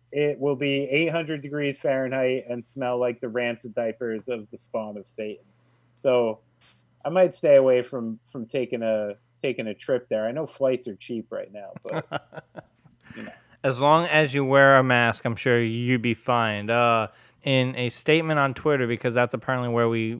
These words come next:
Speaker 2: make all of our statements, say that this
Speaker 1: Oh,
Speaker 2: is
Speaker 1: yeah.
Speaker 2: the most significant development yet in building the case for life off of Earth. Now, in the article in the New York Times, they talked about how the next step in this is, like,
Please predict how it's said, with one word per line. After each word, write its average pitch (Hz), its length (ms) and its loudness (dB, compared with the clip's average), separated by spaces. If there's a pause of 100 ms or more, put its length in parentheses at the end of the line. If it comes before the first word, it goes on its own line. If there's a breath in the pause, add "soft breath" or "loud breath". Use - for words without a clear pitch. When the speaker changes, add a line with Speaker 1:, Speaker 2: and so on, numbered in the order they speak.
(100)
Speaker 2:
make 123 280 -4
all 131 200 4
of 117 80 -2
our 110 100 0
statements, 113 460 -6
say 143 240 2
that 135 180 0
this 143 160 -8
Speaker 1:
Oh, 135 60 0
Speaker 2:
is 135 60 -2
Speaker 1:
yeah. - 40 -4
Speaker 2:
the 147 100 0
most 147 280 2
significant 156 580 -2
development 147 540 4
yet 135 340 4 (320 loud breath)
in 120 80 -4
building 131 300 2
the 123 80 0
case 131 420 2
for 127 220 -2
life 117 360 4 (160)
off 123 300 4
of 117 180 -6 (120)
Earth. 107 340 -2 (580 soft breath)
Now, 170 500 6 (760 soft breath)
in 165 380 6
the 170 100 2
article 185 540 6
in 151 320 -2
the 139 120 0
New 143 80 -2
York 139 200 0
Times, 131 420 0 (320)
they 127 180 4
talked 123 380 2
about 123 560 0 (260 soft breath)
how 123 220 4
the 123 160 -2
next 135 280 -2
step 135 300 2 (140)
in 127 160 -6
this 120 260 -4
is, 117 220 -8
like, 110 560 -4